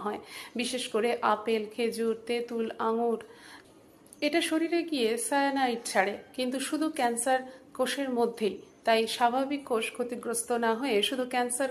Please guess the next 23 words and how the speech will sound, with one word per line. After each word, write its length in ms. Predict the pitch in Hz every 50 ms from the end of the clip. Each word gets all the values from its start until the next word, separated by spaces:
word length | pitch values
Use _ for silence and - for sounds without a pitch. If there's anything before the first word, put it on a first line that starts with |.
| 269 -
কোষ 160 | 254 262 262 262 - 202
ধ্বংস 260 | 202 208 190 185 - - 208 -
হয়। 140 | - - - - - - - - - - - - - 294
উনিশশো 260 | 294 294 285 - 359 339 -
সত্তরের 340 | 349 339 349 359 359 370 302 349
দশকে 300 | 349 339 - 349 349 359 349 285 262
ডক্টর 280 | 254 262 262 269 277 269 277 285 247
এনভিস 260 | 254 254 262 262 - - - -
কেভস 300 | 247 247 247 233 240 247 -
নামে 160 | 254 247 254 262 262
একজন 200 | 254 247 277 262 262 233 233
গবেষক 340 | 233 233 247 - 277 262 262 240
বলেন, 200 | 262 254 262 277 277 262 240
বি 100 | 247 262 262 - -
সেভেন্টিন 400 | 247 226 233 240 233 - 285 262 262
হচ্ছে 200 | 262 262 - - 285 285 -
প্রকৃত 280 | 285 285 285 311 294 302 294 -
ক্যান্সার 400 | 254 240 226 233 - 277 277 277
প্রতিরোধক। 480 | - 214 - 214 196 220 220 - 208 202 - - - - - - - -
ক্যান্সার 340 | 214 208 202 - 226 208 - - -
আসলে 260 | 214 - - 254 262 285 277 - - - - - 214
বি 120 | 233 247 254 247 - -
সেভেন্টির, 500 | 247 233 240 262 262 262 269 285 254